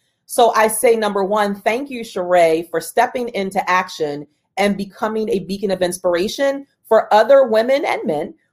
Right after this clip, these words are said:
who will also take action because you take action. So it is literally like you creating footprints for people to follow in,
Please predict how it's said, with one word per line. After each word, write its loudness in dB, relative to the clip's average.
who 0
will 4
also 2
take -2
action -2
because 0
you -8
take -4
action. -8
So 2
it 4
is -2
literally 0
like 0
you -6
creating -2
footprints -2
for 2
people -4
to 0
follow 2
in, -6